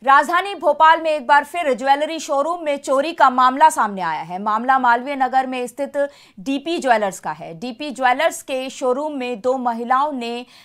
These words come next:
बड़ी ही सफाई से सोने के जेवरात पर हाथ साफ कर लिया। घटना शोरूम में लगे सीसीटीवी कैमरे में कैद हुई। घटना का खुलासा जेवरात के मिलान करने पर हुआ। जहांगीराबाद पुलिस ने महिलाओं के खिलाफ मामला दर्ज कर तलाश शुरू कर दी है।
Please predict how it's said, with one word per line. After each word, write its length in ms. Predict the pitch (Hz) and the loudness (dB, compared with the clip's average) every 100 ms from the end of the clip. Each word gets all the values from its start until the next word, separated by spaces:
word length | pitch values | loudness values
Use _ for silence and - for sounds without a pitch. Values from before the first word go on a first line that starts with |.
| _ 220 | _ -2
बड़ी 200 | 302 381 | -2 0
ही 260 | 330 349 | -4 -6
सफाई 540 | 349 - 247 277 320 392 | -8 -4 -4 -2 -2 -4
से 200 | 302 262 | -8 -10
सोने 300 | 269 254 269 | -8 -6 -2
के 140 | 254 | -4
जेवरात 480 | 202 220 220 254 254 | -2 -4 2 2 2
पर 120 | 220 | -4
हाथ 200 | 233 220 | 0 -2
साफ 280 | 202 160 147 - | -2 -4 -6 -10
कर 80 | |
लिया। 260 | 139 139 - _ _ - - | -14 -14 -16 _ _ -20 -6
घटना 300 | 285 302 349 | -6 -2 -2
शोरूम 320 | 349 311 330 | 0 -2 0
में 120 | 330 | -2
लगे 240 | 311 302 311 | -2 -2 -6
सीसीटीवी 520 | 294 294 247 277 277 | -8 -10 -10 -10 -6
कैमरे 340 | 233 208 220 | -2 -2 -2
में 160 | 247 247 | -6 -6
कैद 240 | 233 220 | -4 -4
हुई। 200 | 247 311 | -4 -8
घटना 380 | 311 226 240 240 | -8 -10 -2 -2
का 160 | 233 233 | 0 -4
खुलासा 520 | 247 233 254 262 214 | -2 -2 0 2 0
जेवरात 500 | 214 226 233 269 269 | 0 -6 0 -2 -2
के 240 | 233 226 226 _ - | -6 -6 -6 _ -8
मिलान 380 | 240 262 277 320 | -4 0 0 0
करने 340 | - 247 226 208 | 0 0 0 -6
पर 160 | 165 | -8
हुआ। 220 | 151 139 - _ _ - | -10 -18 -20 _ _ -2
जहांगीराबाद 560 | 262 269 320 339 330 330 | 0 0 0 2 2 0
पुलिस 340 | 302 294 294 | -6 -8 -8
ने 120 | 302 | -6
महिलाओं 440 | 285 262 254 277 285 | -4 -4 0 0 0
के 160 | 285 | -10
खिलाफ 500 | 247 254 254 262 - | -12 -4 2 2 2
मामला 460 | 208 214 220 233 233 | -8 -2 -4 0 -2
दर्ज 300 | 226 254 - | 0 -2 -2
कर 200 | 226 214 | -8 -6
तलाश 380 | 220 202 208 220 | -4 0 0 0
शुरू 420 | - - 247 208 | -10 -12 -10 -10
कर 160 | 160 | -12
दी 180 | 139 147 | -14 -18
है। 260 | 143 - | -20 -20